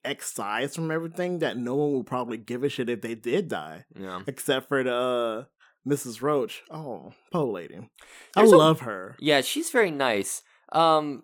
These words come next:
Speaker 2: speaking of Missus Roach.
Speaker 1: Was it Roach or Rhodes? I
Speaker 2: No,
Speaker 1: thought it
Speaker 2: it's
Speaker 1: was Ro-
Speaker 2: Roach.
Speaker 1: Okay, it is Roach. I thought it was Rhodes. I thought I was just pronouncing it wrong.
Speaker 2: There's a weird insect motif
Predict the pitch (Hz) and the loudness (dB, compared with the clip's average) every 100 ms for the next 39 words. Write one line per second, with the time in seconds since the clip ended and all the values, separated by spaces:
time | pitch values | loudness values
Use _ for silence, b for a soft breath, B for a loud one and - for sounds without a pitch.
0 | _ - 311 294 269 165 170 - 147 127 | _ -8 -6 -2 -2 -2 -4 -2 -4 -4
1 | - - - 117 127 90 - - - 190 | -10 -18 -8 0 2 2 -6 -12 -8 -2
2 | 247 208 131 185 381 - 151 131 127 113 | 4 4 6 6 6 6 2 4 4 2
3 | 101 - 175 - 311 190 117 123 185 95 | -2 -2 0 2 4 4 4 4 4 2
4 | - - - 185 208 175 135 120 156 139 | -4 -12 -2 4 4 4 0 2 2 0
5 | 113 104 104 151 190 147 107 107 123 117 | -4 -6 -6 -6 -2 -2 -2 -4 -4 -2
6 | 107 117 123 135 117 110 - 104 104 113 | -4 -6 -4 -2 -2 -6 -14 -14 -14 -14
7 | 113 104 104 107 113 123 - 135 208 185 | -14 -12 -12 -12 -14 -8 2 2 2 -2
8 | 110 101 104 104 104 104 95 87 98 95 | -2 -8 -6 -4 -2 -2 -4 -10 -10 -10
9 | - 95 90 - - - _ 101 95 - | -6 -6 -6 -10 -16 -16 _ -8 -8 -8
10 | 95 87 - - - | -12 -12 -14 -20 -20